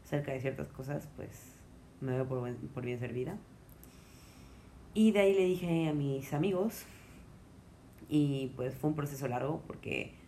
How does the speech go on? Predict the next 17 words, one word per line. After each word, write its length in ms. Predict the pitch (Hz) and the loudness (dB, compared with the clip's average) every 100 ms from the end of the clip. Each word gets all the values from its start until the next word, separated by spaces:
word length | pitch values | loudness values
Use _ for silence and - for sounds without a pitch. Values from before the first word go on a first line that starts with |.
| - - | -14 2
tuve 160 | 151 | 4
recaídas 800 | 131 127 107 110 104 - - - - - | 4 2 2 4 2 0 -8 -16 -20 -10
y 200 | - 104 | -6 -6
toda 180 | - 76 | -2 -2
la 140 | 123 | -2
onda, 340 | 120 135 151 214 - - - - - - - | -4 -2 -4 -6 -12 -20 -20 -20 -20 -20 -2
pero 760 | 139 135 127 123 120 120 117 - - - - - | 2 4 4 0 -2 -4 -6 -8 -16 -20 -8 2
yo 140 | 151 | 4
creo 200 | 151 151 | 4 2
que 80 | 151 | 2
esencialmente 840 | 135 135 131 139 139 139 139 135 - | 0 -2 -2 -2 -2 -4 -4 -6 -2
lo 220 | 143 135 | -2 0
que 120 | 135 | -2
me 100 | 123 | -2
ayudó 400 | 117 120 123 135 | -2 -2 -2 -2
fue 440 | - 135 131 127 127 | -2 -2 0 -2 -4
el 440 | 127 120 117 117 | -4 -4 -4 -6